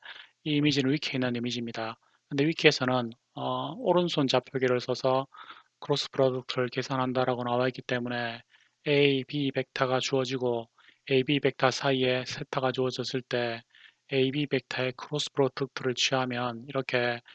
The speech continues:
위쪽 방향으로 향하게 됩니다. 근데 유니티 같은 경우는 왼손 좌표계를 씁니다. 왼손 좌표계에서는, 어, 새끼, 어, 손가락 네 개가 X축을 향하게 하고 손가락 네 개를 구부렸을 때 방향이 Y축이라고 가정하면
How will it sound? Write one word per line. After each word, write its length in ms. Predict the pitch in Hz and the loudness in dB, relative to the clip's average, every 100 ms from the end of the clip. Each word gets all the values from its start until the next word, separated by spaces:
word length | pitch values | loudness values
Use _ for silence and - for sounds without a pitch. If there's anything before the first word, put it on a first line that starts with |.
| - - | -18 -8
위쪽 320 | 135 156 - | 0 2 2
방향으로 480 | 131 135 147 139 123 | 0 0 0 0 0
향하게 320 | 123 123 123 | -4 -4 -4
됩니다. 480 | 117 117 120 120 117 _ - - - | -4 -8 -6 -6 -8 _ -20 -20 -10
근데 200 | 147 135 | 0 2
유니티 300 | 156 165 139 | 4 4 2
같은 240 | 123 135 | 2 0
경우는 420 | 127 127 127 120 120 | -2 0 -2 -2 0
왼손 320 | 139 143 156 | 0 0 0
좌표계를 440 | 135 127 131 127 127 | 0 0 0 0 0
씁니다. 480 | - 120 117 117 - _ _ _ - | -4 -4 -2 -4 -8 _ _ _ -4
왼손 280 | 139 156 151 | 0 2 4
좌표계에서는, 920 | 143 - 139 135 127 127 123 120 113 - _ - - _ _ _ _ _ | 4 4 4 4 4 0 0 -2 -4 -14 _ -20 -20 _ _ _ _ _
어, 140 | - 131 | -12 -6
새끼, 540 | - 143 - 147 277 - | -4 -4 0 0 0 -6
어, 80 | - | -10
손가락 480 | 139 143 143 160 143 | -4 0 4 4 6
네 140 | 131 | 2
개가 340 | 131 143 135 135 | 2 2 2 2
X축을 500 | 156 143 - - 131 | 0 -2 -2 2 2
향하게 280 | 123 127 127 | 2 0 2
하고 500 | 123 123 120 117 113 _ _ _ - | 2 0 -2 -2 -6 _ _ _ -12
손가락 500 | - 135 151 143 139 | -6 2 6 6 4
네 160 | 135 135 | 2 4
개를 220 | 143 135 | 4 2
구부렸을 580 | - 127 143 147 127 127 | -2 -6 0 2 2 -2
때 180 | - 131 | -2 -2
방향이 460 | 123 123 131 127 | 0 -2 -2 -2
Y축이라고 720 | 123 131 135 - 135 131 123 | 2 4 4 2 -2 0 0
가정하면 680 | 120 120 127 123 123 120 117 | 0 -2 -2 -2 -2 -4 -6